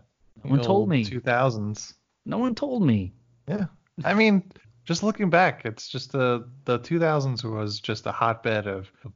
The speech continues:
Speaker 2: bad, bad fashion choices.
Speaker 1: Bad clothing.
Speaker 2: Bad clothing, men and women.
Speaker 1: Yeah,
Speaker 2: You know?
Speaker 1: for sure. For sure.
Speaker 2: Bad
Speaker 1: We, uh,
Speaker 2: tans on the girls with, like, the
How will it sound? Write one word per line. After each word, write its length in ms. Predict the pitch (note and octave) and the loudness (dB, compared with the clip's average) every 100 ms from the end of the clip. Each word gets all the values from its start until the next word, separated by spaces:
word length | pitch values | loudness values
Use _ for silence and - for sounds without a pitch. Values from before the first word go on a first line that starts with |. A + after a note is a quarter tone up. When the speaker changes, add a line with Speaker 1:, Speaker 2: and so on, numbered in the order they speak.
| _ | _
Speaker 2:
bad, 580 | A2+ A2+ A#2+ A#2+ A2+ A#2 _ _ - | -2 2 4 4 0 -4 _ _ -12
bad 340 | - A2+ A2+ G#2 | -4 0 0 0
fashion 440 | A2+ G#2 - G2+ | 0 -2 -2 -10
choices. 680 | - G#2 G2+ G#2+ G#2 G#2 - - - | -8 -8 -8 -8 -10 -12 -16 -20 -8
Speaker 1:
Bad 240 | B2 A2 A2 | -2 -2 -2
clothing. 960 | C3 B2+ B2 B2 B2 A#2+ A#2 A#2 A#2+ - _ - | 0 0 0 0 0 -2 -2 -4 -6 -12 _ -10
Speaker 2:
Bad 240 | B2 A#2+ | -8 -8
clothing, 680 | - F#3 F3+ E3+ E3 D#3+ C#3+ - | -4 2 2 2 0 0 -2 -6
men 280 | B2 C#3 F#3 | 2 4 4
and 160 | D#3+ D3+ | 2 2
women. 400 | A#2 F#2+ F#2+ - _ | 0 -2 -8 -14 _
Speaker 1:
Yeah, 200 | - C#3 C4+ | -4 -2 0
Speaker 2:
You 40 | |
know? 260 | G#2 G2+ G2+ - _ _ | -2 -2 -6 -12 _ _
Speaker 1:
for 140 | _ A#2+ | _ -8
sure. 320 | - G3 G3+ - _ _ _ | -6 -6 -6 -12 _ _ _
For 140 | C3 | -8
sure. 300 | D#3+ A#2 A2 G#2 _ | -4 -4 -4 -6 _
Speaker 2:
Bad 260 | B2+ B2+ B2+ | 0 2 2
Speaker 1:
We, 60 | B2 | -2
uh, 20 | |
Speaker 2:
tans 560 | A#2+ C3 B2 A#2+ B2 A#2 | -2 0 0 0 -2 -2
on 200 | A2+ G#2+ | -2 -2
the 80 | |
girls 640 | G#2 B2+ A#2+ A2+ A2+ A2+ A2 | -2 2 4 4 0 -2 -6
with, 220 | G2+ - | -10 -8
like, 180 | F#2+ | -8
the 60 | F#2+ | -8